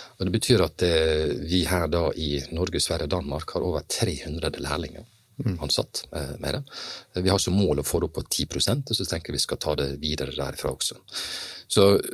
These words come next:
Speaker 1: det her er jo en av, kan du si, bærekrafts-, ehm, strategien vår også, å øke lærlingandelen også. For du ser at det som en stor aktør, så er det ekstremt viktig for oss å utvikle våre egne ansatte, og utvikle også bransjen. Så vi tar et bransjeansvar, eh, også på,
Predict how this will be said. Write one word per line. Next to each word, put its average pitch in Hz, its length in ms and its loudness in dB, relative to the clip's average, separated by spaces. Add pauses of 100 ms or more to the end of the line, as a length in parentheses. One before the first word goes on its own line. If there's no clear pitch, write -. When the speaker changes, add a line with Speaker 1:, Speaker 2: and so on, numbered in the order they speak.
(200)
Speaker 1:
det 110 80 8
her 110 180 10
er 101 140 8
jo 82 340 4
en 85 340 4
av, 71 260 2 (220)
kan 80 160 -2
du 78 60 -2
si, 85 80 0 (300)
bærekrafts-, 80 1000 2
ehm, 76 400 0 (440)
strategien - 600 2
vår 82 180 4
også, - 320 2
å 85 200 4
øke 78 420 0
lærlingandelen 71 640 0
også. - 260 -4
For - 160 0
du 85 100 4
ser 82 220 6
at 76 100 0
det 78 120 2
som 76 140 2
en 73 60 0
stor - 300 0
aktør, - 460 2 (360)
så - 100 -4
er - 20 -2
det 82 100 0
ekstremt 78 340 4
viktig - 300 -2
for - 100 0
oss - 180 0
å - 80 -2
utvikle - 440 -2
våre 71 240 2
egne 76 220 0
ansatte, 73 420 0
og - 60 -2
utvikle 76 520 -4
også - 240 -4
bransjen. 69 540 0
Så - 100 0
vi 85 100 0
tar 80 140 0
et 73 120 -6
bransjeansvar, 71 800 -2
eh, - 220 -6
også - 280 -6
på, 76 160 -8